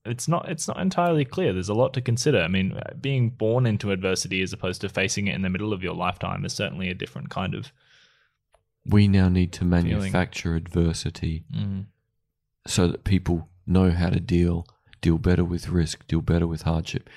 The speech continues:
Speaker 2: deal better with anxiety, because complexity is now going to be absolutely normal.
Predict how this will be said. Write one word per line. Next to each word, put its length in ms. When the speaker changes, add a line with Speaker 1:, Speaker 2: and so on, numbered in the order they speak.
Speaker 2:
deal 140
better 220
with 140
anxiety, 560
because 260
complexity 640
is 120
now 240
going 280
to 100
be 180
absolutely 640
normal. 420